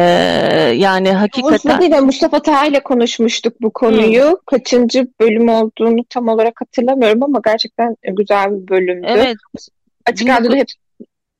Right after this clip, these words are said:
Speaker 2: Hı hı.
Speaker 1: e, bin dokuz yüz otuz altı Berlin Olimpiyatlarından beri var bu. Yani sporu,
Speaker 2: Evet.
Speaker 1: e, bu tür rejimlerin kendilerini,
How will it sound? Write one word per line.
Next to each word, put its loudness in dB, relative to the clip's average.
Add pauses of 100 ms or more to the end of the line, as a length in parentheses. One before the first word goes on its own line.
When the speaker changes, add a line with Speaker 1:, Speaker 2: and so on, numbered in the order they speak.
Speaker 2:
Hı 0
hı. 0 (680)
Speaker 1:
e, -10 (360)
bin -2
dokuz -10
yüz -4
otuz -10
altı -2
Berlin 0
Olimpiyatlarından -6
beri -12
var -6
bu. -16
Yani -10
sporu, -4
Speaker 2:
Evet. 0 (100)
Speaker 1:
e, -8
bu -12
tür -10
rejimlerin -4
kendilerini, -6